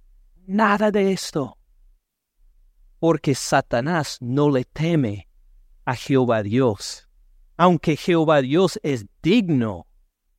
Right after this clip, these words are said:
de toda su adoración, toda su obediencia. Satanás, en su pecado de orgullo, no le teme en nada.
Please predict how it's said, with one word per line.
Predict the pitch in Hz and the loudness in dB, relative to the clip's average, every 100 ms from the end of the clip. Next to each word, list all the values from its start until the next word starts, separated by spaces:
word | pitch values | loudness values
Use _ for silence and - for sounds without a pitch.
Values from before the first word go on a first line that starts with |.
| _ _ _ _ - | _ _ _ _ -2
de | 143 | 0
toda | 131 156 147 147 | 0 0 2 2
su | 135 143 127 | 0 0 0
adoración, | 127 117 110 107 - 143 160 196 135 95 _ _ _ _ - | 0 0 -2 -4 -6 -2 2 2 0 -4 _ _ _ _ -2
toda | 170 160 143 | 2 4 2
su | - 127 | -2 -2
obediencia. | 123 113 107 110 196 208 - 120 98 90 _ _ _ - _ _ _ | -2 -2 -2 0 0 0 -4 -8 -8 -10 _ _ _ -20 _ _ _
Satanás, | - - 147 139 135 123 160 214 156 - - | -10 -2 0 0 -2 0 4 2 2 -6 -6
en | 147 143 | -2 -2
su | - 131 | -4 -8
pecado | - 123 - 139 143 | -6 -8 -2 0 0
de | 131 120 | 0 0
orgullo, | 113 113 107 175 240 - 113 95 _ _ _ _ _ _ _ | 0 -2 0 0 0 -2 -6 -8 _ _ _ _ _ _ _
no | 120 135 135 | 0 2 4
le | 120 | 2
teme | - 131 120 120 - | 0 0 0 -2 -4
en | 107 101 101 | -4 -2 -2
nada. | 101 95 92 82 | -4 -4 -8 -10